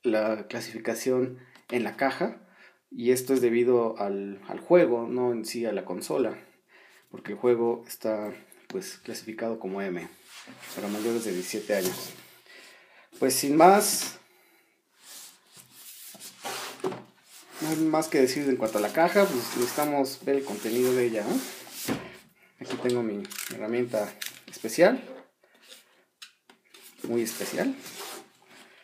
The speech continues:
Quitamos aquí nuestro sello. La consola está completamente nueva, no la he abierto. Sé que me espera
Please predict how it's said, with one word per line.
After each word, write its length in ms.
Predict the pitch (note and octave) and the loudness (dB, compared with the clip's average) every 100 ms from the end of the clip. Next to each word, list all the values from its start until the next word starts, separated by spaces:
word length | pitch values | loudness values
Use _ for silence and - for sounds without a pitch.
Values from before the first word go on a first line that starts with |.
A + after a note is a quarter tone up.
| - _ _ - _ _ | -20 _ _ -20 _ _
Quitamos 420 | - G#2+ G#2+ G2+ | -16 -10 -10 -10
aquí 200 | - - - | -12 -10 -10
nuestro 260 | - - F#2 | -10 -10 -8
sello. 500 | C#3 D3 D3 D3+ E3 - - | -6 -4 -4 -6 -6 -8 -10
La 140 | - C3 | -18 -10
consola 320 | A2+ A2 A2+ | -6 -2 -4
está 180 | A2+ A2+ | -4 -6
completamente 520 | G#2+ A2+ A2 A2 G2 | -4 -4 -4 -4 -2
nueva, 340 | A#2 C#3+ D#3 F#3 - - - - - - - - - - - | 0 2 0 -2 -12 -20 -20 -20 -4 -4 -2 -8 -8 -14 -14
no 180 | - A2 | -8 -4
la 160 | G#2+ | -4
he 360 | G2+ A2 G#2+ G#2+ | -4 -2 -2 0
abierto. 560 | G#2 G#2 C3+ C#3+ D3 D#3+ - - - - - | 0 2 0 0 -2 -2 -4 -10 -14 -20 -20
Sé 180 | - C3 | -6 -2
que 80 | B2+ | 2
me 80 | B2 | 2
espera 600 | B2+ C3 C3 B2 A#2 | 4 8 8 8 4